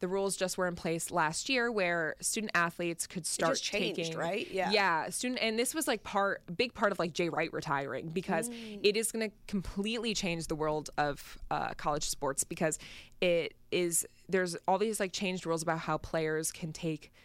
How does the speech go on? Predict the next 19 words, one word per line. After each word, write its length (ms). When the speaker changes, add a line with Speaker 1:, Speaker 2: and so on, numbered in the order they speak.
Speaker 1:
sponsorships 720
and 180
use 320
their 140
name, 220
image, 320
and 100
likeness 460
to 220
their 140
advantage 460
to 80
make 180
money 360
or 260
whatever, 380
and, 180
like, 220
um, 360